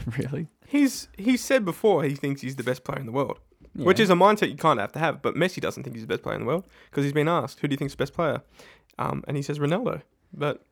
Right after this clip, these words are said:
Speaker 2: I s-, just think that makes him more of a better player. But I'm not
Speaker 1: Mm.
Speaker 2: gonna get into that now.
Speaker 1: Yeah.
Speaker 2: Um, yeah.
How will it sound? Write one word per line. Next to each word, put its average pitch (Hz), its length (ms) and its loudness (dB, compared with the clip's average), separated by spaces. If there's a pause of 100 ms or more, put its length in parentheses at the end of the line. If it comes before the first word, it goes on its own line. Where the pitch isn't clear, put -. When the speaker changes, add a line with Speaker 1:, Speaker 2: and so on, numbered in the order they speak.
(180)
Speaker 2:
I 151 140 2
s-, 147 120 -4
just - 280 -8
think 151 160 -2
that 151 120 2
makes 151 240 0
him 151 100 -2
more 147 180 0
of 147 60 -6
a 143 40 -12
better 143 300 -4
player. 170 200 -2
But 123 120 -2
I'm 147 80 2
not 151 80 4
Speaker 1:
Mm. - 20 0
Speaker 2:
gonna 139 120 0
get 131 120 -6
into 135 120 -14
that - 120 -16
now. 110 180 -16
Speaker 1:
Yeah. 107 380 -6 (220)
Speaker 2:
Um, 143 440 8 (640)
yeah. 156 360 4